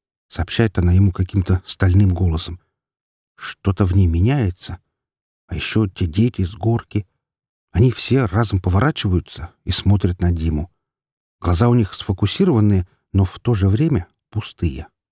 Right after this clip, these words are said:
Солнце высвечивает на мгновение негатив этого момента,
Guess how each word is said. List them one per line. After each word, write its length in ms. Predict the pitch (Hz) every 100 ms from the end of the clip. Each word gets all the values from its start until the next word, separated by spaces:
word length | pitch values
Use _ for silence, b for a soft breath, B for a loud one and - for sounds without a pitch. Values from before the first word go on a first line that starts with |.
| _ _ _ _ _ _
Солнце 400 | - 110 107 90
высвечивает 540 | 87 - 104 - 82
на 60 | 92
мгновение 560 | 87 95 98 104 98 87
негатив 560 | 101 87 95 98 92
этого 300 | 90 85 80
момента, 540 | 80 85 120 156 147